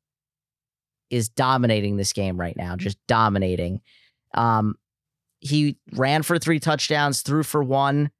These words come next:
against Notre Dame, just unbelievable. The big storyline on Saturday, though, was – the thrashing, the absolute beatdown that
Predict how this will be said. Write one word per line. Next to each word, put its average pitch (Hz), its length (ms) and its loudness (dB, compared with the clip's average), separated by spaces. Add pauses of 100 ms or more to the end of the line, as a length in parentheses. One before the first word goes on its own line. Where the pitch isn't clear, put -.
(300)
against 139 400 0
Notre 139 260 0
Dame, 135 320 2
just 120 320 -2 (300)
unbelievable. 113 800 0 (260)
The 147 140 0
big 180 420 -4 (380)
storyline 131 720 0
on 110 160 0
Saturday, 110 640 2
though, 95 360 2
was – 104 640 0 (340)
the 120 280 0
thrashing, 131 920 0
the 104 180 -4
absolute 139 720 0 (180)
beatdown 104 720 0 (300)
that 117 600 -2